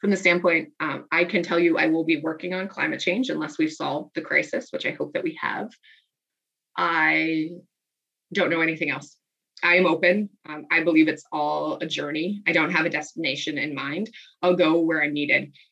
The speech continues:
Uh, I doubt I'll be in Ann Arbor. <clears throat> Like, I might live here, but I doubt I'll be in this role. I can't imagine that that's true. It'll probably be time for someone else to have come in and taken this role and moved it forward in a way that I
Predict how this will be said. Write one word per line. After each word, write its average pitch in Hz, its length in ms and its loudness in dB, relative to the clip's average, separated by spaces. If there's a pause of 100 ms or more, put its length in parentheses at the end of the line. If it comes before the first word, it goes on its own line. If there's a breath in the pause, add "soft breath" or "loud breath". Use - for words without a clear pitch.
(180)
Uh, 147 200 -2
I 175 80 4
doubt 165 300 4
I'll 165 120 0
be 151 180 2
in 151 120 -2
Ann 147 120 -6
Arbor. 156 460 -4 (120)
<clears throat> - 0 -
Like, 185 460 0
I 175 80 4
might 160 240 0
live 160 200 0
here, 190 220 2
but 160 140 0
I 156 60 0
doubt 147 180 -2
I'll 156 100 -8
be 147 120 -6
in 139 100 -6
this 135 200 -12
role. 180 480 -4
I 156 160 -10 (220)
can't 160 160 -6
imagine 139 360 -10
that 156 100 -10
that's - 200 -12
true. 294 400 -2
It'll 175 220 0
probably 165 380 0
be 156 160 0
time 151 240 -8
for 147 180 -14
someone 143 220 -10
else - 300 -16 (280)
to 175 80 0
have - 80 -8
come 147 180 -6
in 170 320 -4
and 160 120 -10
taken 143 260 -6
this 156 220 -12
role 156 180 -4
and 160 100 -2
moved 151 220 0
it 139 140 -8
forward 151 220 -4
in 143 100 -6
a 143 40 -8
way 139 120 -6
that 139 120 -10
I 139 120 -8